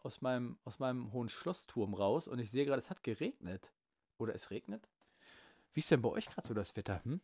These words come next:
Interessant. Also hier scheint es geregnet zu haben. Verrückt. Ja, die, die Turmfenster, die sind auch, ah, das, das ist echt, echt misslich hier bei den Turmfenstern. Aber wer im, im hohen Turm halt sitzt,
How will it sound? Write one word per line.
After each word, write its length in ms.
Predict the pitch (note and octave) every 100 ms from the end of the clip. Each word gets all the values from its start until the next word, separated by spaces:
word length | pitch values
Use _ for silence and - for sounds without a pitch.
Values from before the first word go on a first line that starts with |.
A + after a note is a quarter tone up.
| _
Interessant. 560 | G2 - - - F#3
Also 160 | - F#2+
hier 360 | G2+ F3 G3+ - _ _ _ _ _ _ _
scheint 320 | - - E3 G3+
es 80 |
geregnet 300 | - D#3+ A2+
zu 100 | -
haben. 180 | F2+ E2+ - - - - - - - - _
Verrückt. 420 | - A#2 G#2+ - - _ _ _ _ _ _ - _ _ _ -
Ja, 200 | G#2 C#3
die, 140 | C#3+
die 140 | - -
Turmfenster, 760 | - A3 A3 A#2+ G2+ - F#2+
die 100 | G2+
sind 240 | G#2+ C#3+ E3+
auch, 180 | E2+ - _ - - -
ah, 220 | B2 B2+
das, 460 | B2+ B2+ - -
das 180 | - -
ist 160 | - -
echt, 320 | D3 - - -
echt 200 | - -
misslich 380 | C#3+ - G#2+
hier 140 | - G#2
bei 60 |
den 100 | G2+
Turmfenstern. 640 | F#2+ G#2+ G2 G#2 G2 G2+ G2 _ _ - - - _ _ _ - _
Aber 280 | - A#2 B2
wer 200 | B2+ C#3+
im, 240 | D3+ C3 A#2+ - - _ _ _ _ _ -
im 180 | A#2
hohen 180 | A#2 B2+
Turm 280 | - C#3 B2+
halt 140 | B2
sitzt, 420 | G#2 E3+ - -